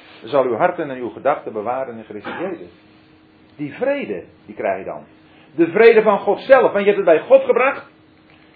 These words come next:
En het antwoord op je vragen, dat is dat je vrede krijgt, de vrede van God. En hier in de brief van Johannes hebben we die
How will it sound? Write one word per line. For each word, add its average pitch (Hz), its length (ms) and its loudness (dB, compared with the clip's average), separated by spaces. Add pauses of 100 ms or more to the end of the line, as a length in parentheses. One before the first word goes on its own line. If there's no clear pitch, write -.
(120)
En 131 100 -2
het 135 120 -4
antwoord 214 500 4
op 175 140 -6
je 131 100 -12
vragen, 156 460 0
dat 131 140 -6
is 127 160 -10
dat 110 180 -6
je 101 160 -8 (760)
vrede 135 500 0
krijgt, 80 260 -10
de 87 80 -16
vrede 123 320 -4
van 110 100 -14
God. - 220 -12 (840)
En 165 160 6
hier 170 280 0
in 147 80 -8
de 131 100 -4
brief 120 220 -12
van 95 140 -8
Johannes 160 380 -8
hebben 135 240 -4
we 135 100 -6
die 117 160 -20